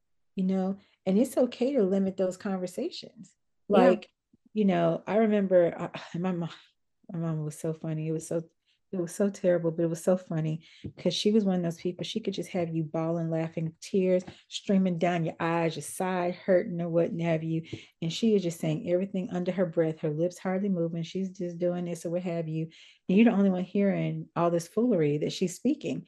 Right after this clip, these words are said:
Speaker 1: And my
Speaker 2: Mm-hmm.
Speaker 1: mom, normally kind of shy, well, she's outgoing shy, <laughs> but you would know that she had this in her, right?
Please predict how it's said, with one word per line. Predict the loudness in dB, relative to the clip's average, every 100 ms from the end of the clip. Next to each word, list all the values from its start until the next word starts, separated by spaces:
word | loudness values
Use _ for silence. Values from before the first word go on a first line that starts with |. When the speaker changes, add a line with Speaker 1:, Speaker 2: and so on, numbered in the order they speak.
| 0
Speaker 1:
And | 2 6 6
my | 6
Speaker 2:
Mm-hmm. | 6
Speaker 1:
mom, | 2 0 -6 _ _ _ -2
normally | 0 0 0
kind | -2 -2
of | -4
shy, | -6 -4 -2 0 0 0 -4 -14 _
well, | -6
she's | -2 -4 -4 _ _ -6
outgoing | -4 -2 -4 -6
shy, | -8 -12 -14 -16 -20 -12 2
<laughs> | 4 6 6 6 6
but | 4 8 10 10 4 _ _ _ 2
you | 6
would | 10 10 8
know | 2 4 6 4 2 0
that | 4 4 2
she | -4 0 0 0 2
had | 4 4
this | 2 -2
in | 0 2
her, | 0 -4
right? | -2 -2 -2 -8